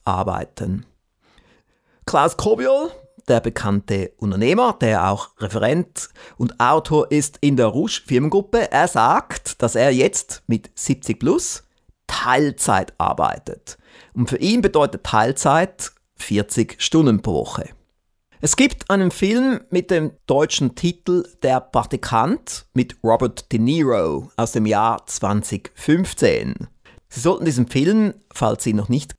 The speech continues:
gesehen haben, unbedingt mal anschauen. Es geht dort um einen Rentner, der ging in den Ruhestand, ist dann ein bisschen herumgereist, hat so die üblichen Dinge getan,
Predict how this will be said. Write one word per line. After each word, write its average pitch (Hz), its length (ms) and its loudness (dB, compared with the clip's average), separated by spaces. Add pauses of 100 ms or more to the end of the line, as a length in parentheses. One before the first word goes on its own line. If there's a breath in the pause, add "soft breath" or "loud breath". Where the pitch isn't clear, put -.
(180)
gesehen 110 400 0
haben, 117 440 0
unbedingt 113 720 2
mal 95 220 0 (140)
anschauen. - 800 -4 (920)
Es - 120 -10
geht 180 200 2
dort - 420 0
um 160 220 2
einen 127 460 2
Rentner, 143 760 0 (420 soft breath)
der 110 120 2
ging 110 200 0
in 101 160 0
den 95 200 0 (120)
Ruhestand, 208 1080 0 (320 soft breath)
ist - 160 0
dann 123 120 4
ein 110 80 4
bisschen 110 640 0
herumgereist, 196 1400 0
hat 139 120 -4
so 123 100 -12
die 123 100 -2
üblichen 143 420 -2
Dinge 139 220 -2
getan, 170 720 0